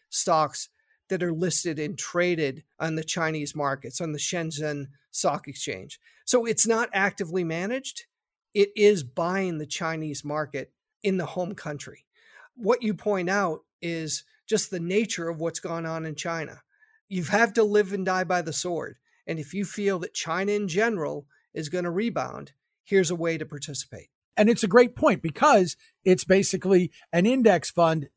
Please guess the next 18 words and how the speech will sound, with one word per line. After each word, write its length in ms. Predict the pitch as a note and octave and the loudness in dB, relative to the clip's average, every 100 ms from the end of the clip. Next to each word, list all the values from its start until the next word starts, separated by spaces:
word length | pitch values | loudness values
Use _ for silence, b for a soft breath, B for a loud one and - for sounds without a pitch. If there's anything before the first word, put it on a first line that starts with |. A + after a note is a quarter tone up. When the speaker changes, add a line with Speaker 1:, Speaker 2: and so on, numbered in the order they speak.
| - | 0
Speaker 2:
Play 220 | F#3 F#3+ | 6 8
it 60 | G3 | 8
as 160 | G3 | 4
an 120 | G3+ G#3 | 2 2
index 420 | B3+ C#4 A#3 G3 | 2 6 6 6
play, 280 | - F#3 F3+ | 4 4 4
not 260 | E3 D#3 F3 | 4 2 0
as 100 | E3 | -2
a 80 | |
timing 480 | D#3+ A3+ B3 A3+ F3+ | -2 0 2 2 0
play. 380 | - E3 D#3 C3+ _ _ | 0 4 4 2 _ _
That's 220 | D#3 D#3+ - | 0 0 2
kind 200 | E3+ D#3+ | -2 0
of 80 | |
an 80 | D3 | -2
important 400 | C#3+ - D3 C#3 | -4 -4 -4 -4
insight. 360 | C#3 - A2+ G#2 _ _ _ _ _ _ - | -4 -4 -4 -6 _ _ _ _ _ _ 2
Tom, 460 | A#3 A#3+ B3+ A#3 | 6 8 6 2